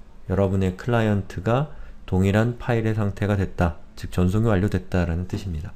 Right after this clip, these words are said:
자, 그럼 여기에 있는 웹 인터페이스로 한번 들어가 보죠. 자, 버전, 그리고 오른쪽 클릭을 한 다음에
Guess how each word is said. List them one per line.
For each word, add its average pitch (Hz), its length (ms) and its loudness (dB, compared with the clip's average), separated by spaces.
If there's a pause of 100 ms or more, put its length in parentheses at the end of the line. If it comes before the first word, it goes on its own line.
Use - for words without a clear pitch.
(500)
자, 113 140 4
그럼 127 220 6
여기에 117 260 6
있는 123 200 4
웹 113 240 8
인터페이스로 104 640 -2
한번 90 220 0
들어가 85 280 -2
보죠. 90 240 -10 (420)
자, - 160 -2
버전, 110 440 4 (220)
그리고 98 480 4
오른쪽 104 360 0
클릭을 92 280 0
한 95 140 0
다음에 82 500 0